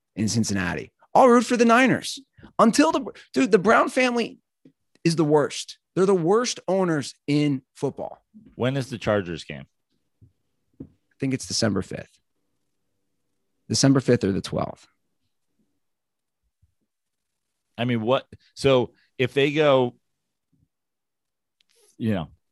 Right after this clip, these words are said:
Speaker 2: fourteen and three, you don't believe?
Speaker 1: No. I don't believe they'll win a playoff game.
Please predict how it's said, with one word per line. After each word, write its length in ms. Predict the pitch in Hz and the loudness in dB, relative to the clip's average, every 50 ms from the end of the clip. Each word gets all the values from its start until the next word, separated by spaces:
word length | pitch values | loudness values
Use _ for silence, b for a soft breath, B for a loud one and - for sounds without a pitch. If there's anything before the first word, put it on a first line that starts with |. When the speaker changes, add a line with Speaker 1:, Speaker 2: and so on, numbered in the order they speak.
| _ _ _ _ _ _ | _ _ _ _ _ _
Speaker 2:
fourteen 580 | - - - 131 123 107 - - 117 110 104 101 | -20 -6 -2 0 0 0 0 -2 -4 -2 -2 -2
and 140 | 92 85 | -4 -4
three, 340 | - 101 101 90 73 67 - _ _ _ _ - | -2 -2 -2 -2 -2 -4 -10 _ _ _ _ -8
you 160 | 92 101 104 | -6 -2 0
don't 180 | 110 104 90 | 0 0 0
believe? 400 | - 107 98 90 80 - - _ _ _ _ _ _ _ _ _ - - | -2 -2 -2 -2 -6 -8 -12 _ _ _ _ _ _ _ _ _ 2 4
Speaker 1:
No. 240 | 170 160 120 - - - - _ _ _ _ _ _ _ _ _ _ _ _ _ _ _ _ _ _ _ _ _ _ _ _ _ _ _ _ _ _ _ | 6 6 6 4 0 -8 -18 _ _ _ _ _ _ _ _ _ _ _ _ _ _ _ _ _ _ _ _ _ _ _ _ _ _ _ _ _ _ _
I 80 | - 123 | 2 6
don't 140 | 135 147 143 | 6 6 8
believe 180 | 165 156 151 | 6 4 6
they'll 140 | 147 165 156 | 6 6 6
win 80 | 156 160 | 6 4
a 40 | 151 | 4
playoff 320 | - 170 170 156 - - | 2 2 2 2 0 -2
game. 220 | 95 90 80 - | -8 -8 -10 -10